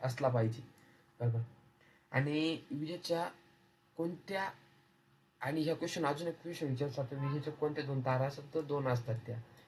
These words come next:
एक असती निगेटिव्ह आणि एक असती पॉझिटिव्ह, हे पण ध्यानात राहू द्या. ओके, तर याचं, अ, उत-, पर्याय आपण वाचू टंगस्टन. त्यानंतर दुसरं पर्याय प्लॅटिनियम,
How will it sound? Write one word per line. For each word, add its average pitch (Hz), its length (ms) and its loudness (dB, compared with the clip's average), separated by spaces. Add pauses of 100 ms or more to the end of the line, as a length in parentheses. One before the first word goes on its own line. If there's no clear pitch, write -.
एक 156 180 2
असती 160 380 0
निगेटिव्ह 147 500 -2 (480)
आणि 131 160 0
एक 139 140 -2
असती - 260 -6
पॉझिटिव्ह, 123 540 6 (280)
हे 143 80 0
पण 151 160 4
ध्यानात 123 300 6
राहू 117 120 2
द्या. 120 200 0
ओके, 123 220 -6 (460)
तर 139 60 0
याचं, 180 600 4 (380)
अ, 143 40 -2
उत-, 151 520 -4
पर्याय 151 300 8
आपण 143 240 2
वाचू 131 280 2 (240)
टंगस्टन. 135 440 0 (840)
त्यानंतर 139 540 4
दुसरं 143 340 -4
पर्याय 135 300 4
प्लॅटिनियम, 123 480 2